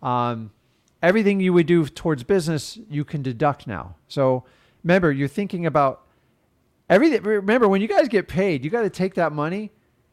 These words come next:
after you get all the taxes paid, then you go on your vacation. Guys, read the rules. There's certain ways you can do it. You can actually have a deductible business expense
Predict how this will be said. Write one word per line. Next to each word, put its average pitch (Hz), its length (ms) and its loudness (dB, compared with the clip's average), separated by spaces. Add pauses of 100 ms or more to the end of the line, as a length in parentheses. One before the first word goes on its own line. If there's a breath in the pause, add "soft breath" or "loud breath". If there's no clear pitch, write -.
(680)
after 185 300 2
you 196 80 -2
get 180 140 0
all 185 240 4
the 214 80 2
taxes 202 580 -2 (360)
paid, 156 500 -2
then 185 180 0
you 202 80 -4
go 185 120 0
on 175 180 2
your 151 120 0
vacation. 147 720 0 (840 soft breath)
Guys, 190 260 4
read 190 300 0
the 202 100 4
rules. 147 400 0
There's 156 260 0
certain 220 460 -4
ways 190 300 0
you 175 80 -4
can 175 160 -6
do 175 160 2
it. 143 180 -2
You 147 160 -6
can 160 160 -4
actually 160 320 -2
have 147 140 0
a 139 60 -4
deductible 135 720 -2
business 143 360 -8
expense - 420 -16